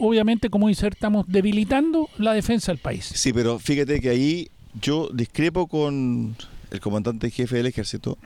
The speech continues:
Speaker 2: porque si uno toma su declaración desde el punto de vista histórico, le encuentra razón, totalmente. Las Fuerzas Armadas están para defender la integridad del país. Pero resulta que estamos viendo en las últimas décadas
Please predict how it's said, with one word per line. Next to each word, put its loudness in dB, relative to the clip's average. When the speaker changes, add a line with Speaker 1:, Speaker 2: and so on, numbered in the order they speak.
Speaker 2:
porque 0
si -4
uno -2
toma 0
su -4
declaración -2
desde 0
el -2
punto -2
de 0
vista -4
histórico, -2
le -6
encuentra -6
razón, -4
totalmente. -4
Las -6
Fuerzas -2
Armadas 0
están -4
para -2
defender -4
la -2
integridad -2
del -4
país. -8
Pero 2
resulta -2
que -2
estamos 0
viendo 0
en -2
las -4
últimas -2
décadas 0